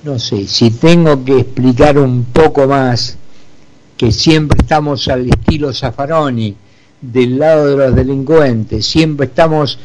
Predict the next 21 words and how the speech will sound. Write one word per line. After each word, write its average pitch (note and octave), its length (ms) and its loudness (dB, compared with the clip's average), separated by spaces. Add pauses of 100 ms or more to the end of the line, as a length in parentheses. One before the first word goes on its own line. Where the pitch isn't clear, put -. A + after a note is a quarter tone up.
(280)
al B2 160 0
mejor C3 400 0
estilo C#3+ 600 0
zaffaroniano, C#3+ 1120 0 (580)
del C3 420 -2
lado D#3 500 4
del C#3+ 640 -2
victimario C#3 960 0
y C#3 120 -4
no D3+ 160 -2
de D3 80 -2
la C#3+ 160 2
víctima. D#3+ 560 0 (280)
Y D3+ 60 -4
bueno, B2+ 340 2
acá, D3+ 280 4
eh, B2+ 460 0
si B2+ 320 -6
teníamos E3 640 -2
alguna D3+ 460 0
duda D3 720 2